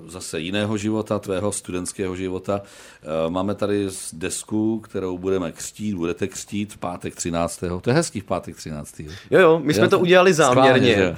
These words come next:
Speaker 1: jo? <laughs>
Speaker 2: protože, eh, to všechno organizujeme vlastně my. A cokoliv se tam stane, tak vlastně můžeme svést na to datum. Takže my jsme tady tím jako pokrytý, takže když někdo se, někomu se něco nebude líbit, tak to svedeme na to datum.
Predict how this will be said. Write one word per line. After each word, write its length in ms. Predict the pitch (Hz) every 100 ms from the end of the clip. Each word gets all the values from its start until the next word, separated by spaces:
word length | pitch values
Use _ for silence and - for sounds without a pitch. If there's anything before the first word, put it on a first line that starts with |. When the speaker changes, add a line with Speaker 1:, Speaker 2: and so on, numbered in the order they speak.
| -
Speaker 1:
jo? 60 | 147
<laughs> 0 |
Speaker 2:
protože, 600 | - 123 147 147 160 160 156
eh, 400 | 123 120 120 110 98 - - -
to 100 | 131
všechno 300 | - 131 160
organizujeme 640 | 139 139 151 147 156 156
vlastně 340 | 147 143 - 151
my. 260 | 131 110 - - - - _
A 260 | 107 110 110
cokoliv 340 | 127 135 165
se 80 | 165
tam 140 | 185
stane, 340 | 180 - 147 135
tak 220 | 139 -
vlastně 260 | 127 127 139
můžeme 300 | 127 139 135
svést 240 | 135 131
na 80 | 131
to 100 | 139
datum. 320 | 127 - 78
Takže 260 | 95 95 107
my 80 | 107
jsme 160 | 147
tady 140 | 151 151
tím 120 | 175
jako 160 | 165
pokrytý, 420 | 170 160 180 147 107
takže 200 | 110 123
když 200 | 127 -
někdo 200 | 139 139
se, 140 | -
někomu 360 | 127 127 143 143
se 160 | 143 147
něco 280 | 135 143
nebude 240 | 135 127 139
líbit, 360 | 117 87 110
tak 280 | - 110 -
to 100 | -
svedeme 360 | - 95 98 101
na 100 | 90
to 140 | 107
datum. 240 | 101 101